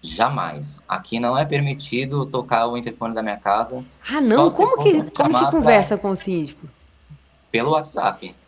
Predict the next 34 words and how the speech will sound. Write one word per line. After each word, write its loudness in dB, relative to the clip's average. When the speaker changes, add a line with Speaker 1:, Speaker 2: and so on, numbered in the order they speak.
Speaker 2:
Ah. -10
Speaker 1:
Pelo -4
celular, -2
as -6
pessoas -8
podem -2
me -8
ligar, -4
as -14
pessoas -6
podem 0
me -4
Speaker 2:
Entendi. -2
Speaker 1:
mandar -4
mensagem, -4
as -14
pessoas -20
podem -4
ma-, -6
me -6
mandar 0
e-mail. -8
Só 0
o -2
interfone -2
aqui -10
de -8
casa, -2
que, -2
é, -4
não -4
é -6
permitido -6
que -10